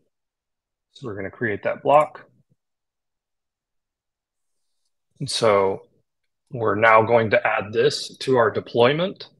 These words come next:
We can pretty much use almost the same exact deployment we created for the first step, but now we're gonna pass in an infrastructure block, and we're gonna tell it to use this infrastructure block. And if you remember,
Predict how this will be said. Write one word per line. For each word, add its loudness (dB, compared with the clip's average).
We 2
can -4
pretty -2
much -2
use -4
almost 2
the -4
same -4
exact -6
deployment -6
we -6
created -6
for -10
the -8
first -8
step, -8
but -6
now -2
we're -8
gonna -6
pass -4
in -8
an -10
infrastructure -10
block, -10
and -10
we're -16
gonna -8
tell -6
it -16
to -10
use -14
this -16
infrastructure -16
block. -16
And -8
if -12
you -8
remember, -2